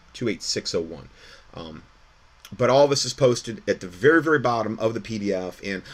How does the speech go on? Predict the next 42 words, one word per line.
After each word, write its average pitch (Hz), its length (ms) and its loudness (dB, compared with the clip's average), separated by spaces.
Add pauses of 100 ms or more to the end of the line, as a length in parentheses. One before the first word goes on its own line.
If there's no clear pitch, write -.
(100)
this 131 160 6
isn't 160 220 4
something 143 340 4
I'm 135 240 4
gonna 135 140 4
be 131 100 2
mentioning 127 460 2
every 131 200 0
week. 117 380 -2
I'm 101 200 -6
gonna 104 240 0 (180)
probably 113 220 0
do 110 140 0
this 113 260 -2
one 123 280 -2
time 120 360 2
and 104 100 0
that's 107 200 -2
it. 107 220 4
You're 101 140 -8
not 104 140 -8
gonna 104 160 -12
hear 104 180 -6
about 98 240 -6
it. 82 60 -8
I 95 80 -6
don't, 101 240 -6 (1120)
you 95 100 -10
know. 78 260 -18 (960)
But 113 380 0
I, 113 200 2
I 117 140 4
also 117 380 4
wanted 101 320 0
to 90 60 -12
try 98 200 -8
to 90 60 -8
help 98 220 -6
her 87 140 -8
out. 87 360 -10
And 82 280 -16
obviously, 85 560 -14